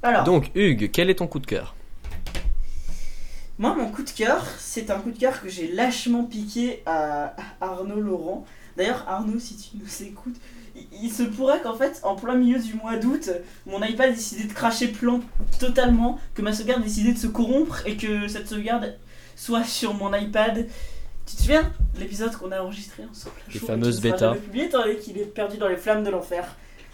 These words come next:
Speaker 1: Et <laughs> je suis dé-, je, je m'excuse infiniment, il faut quand même qu'on refasse un épisode ensemble. Bref, je sais pas s'il nous écoute, mais au moins je tiens à m'excuser platement. Bref, moi mon coup de cœur, c'est, euh, un jeu donc, qui, qui s'appelle Monument Valley.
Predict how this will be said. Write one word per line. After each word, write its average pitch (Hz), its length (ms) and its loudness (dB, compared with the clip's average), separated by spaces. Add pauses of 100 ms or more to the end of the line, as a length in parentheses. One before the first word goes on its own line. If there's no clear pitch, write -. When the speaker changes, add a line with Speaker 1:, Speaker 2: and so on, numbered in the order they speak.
(380)
Speaker 1:
Et 190 340 2 (320)
<laughs> - 340 -20
je - 80 -14
suis 269 140 -4
dé-, - 140 0
je, - 180 -6
je 196 100 -2
m'excuse 254 380 2
infiniment, 247 440 2
il 233 80 4
faut 226 140 -6
quand 240 160 0
même 247 160 4
qu'on - 80 -6
refasse 214 280 -4
un 196 60 -8
épisode 185 320 -10
ensemble. 165 320 -10 (400)
Bref, 208 260 4 (540)
je - 80 2
sais - 60 0
pas 269 100 6
s'il 226 180 0
nous 214 160 0
écoute, 240 340 0
mais 214 60 -4
au 214 60 0
moins 220 140 0
je 240 100 -4
tiens 208 180 -6
à 202 40 -6
m'excuser 202 440 -8
platement. 208 520 -4 (800)
Bref, 226 240 4 (540)
moi 233 200 4
mon 277 100 2
coup - 120 -4
de - 60 -14
cœur, 254 300 4
c'est, - 520 -2
euh, 175 360 2
un 165 120 -4
jeu 160 360 -2
donc, - 240 -10 (300)
qui, 175 480 -8
qui - 100 -14
s'appelle 220 300 0
Monument 262 400 4
Valley. 311 340 2